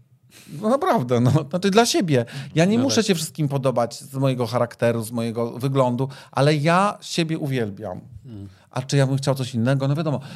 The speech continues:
Speaker 1: większe mięśnie by się chciało, a to tu, a to stram, to, to, żeby tu ładniej,
Speaker 2: Mm.
Speaker 1: gładziej, a ciemniej, a jaśniej.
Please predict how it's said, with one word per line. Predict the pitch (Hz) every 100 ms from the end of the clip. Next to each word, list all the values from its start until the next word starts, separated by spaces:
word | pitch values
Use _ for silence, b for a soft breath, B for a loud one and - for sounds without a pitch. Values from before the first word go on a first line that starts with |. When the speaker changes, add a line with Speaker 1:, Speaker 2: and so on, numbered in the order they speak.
| B
Speaker 1:
większe | 110 104 113
mięśnie | 110 107 104 107
by | 98
się | 107
chciało, | - 107
a | 107
to | 113
tu, | 110 110 113
a | 110
to | 117
stram, | 110 117 113 110
to, | 110
to, | 117
żeby | 113 117
tu | 123
ładniej, | 123 120 123
Speaker 2:
Mm. | 117
Speaker 1:
gładziej, | 120 117 123 120
a | 120
ciemniej, | - 120 123 123
a | 123
jaśniej. | 123 127 -